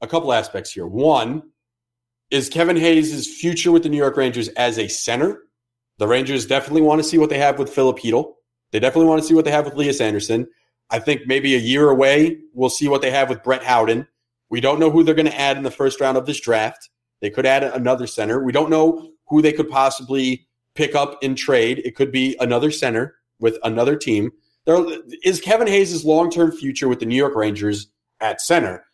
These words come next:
And if the answer is no, does that impact Kevin Hayes' long-term value to the New York Rangers?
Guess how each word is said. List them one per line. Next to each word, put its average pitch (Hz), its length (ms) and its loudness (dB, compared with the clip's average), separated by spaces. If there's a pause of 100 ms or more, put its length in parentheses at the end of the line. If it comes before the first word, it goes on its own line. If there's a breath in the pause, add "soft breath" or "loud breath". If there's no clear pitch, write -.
(120)
And 131 100 -2
if 139 100 -4
the 147 140 0
answer 165 300 0
is 107 200 -2
no, 123 600 2 (280)
does 123 200 -2
that 156 300 0 (100)
impact 151 760 -2
Kevin 127 280 -4
Hayes' 120 460 -4
long-term 113 640 -2
value 151 500 0 (440)
to 139 120 -4
the 117 100 -4
New 110 80 0
York 101 220 0
Rangers? - 420 -6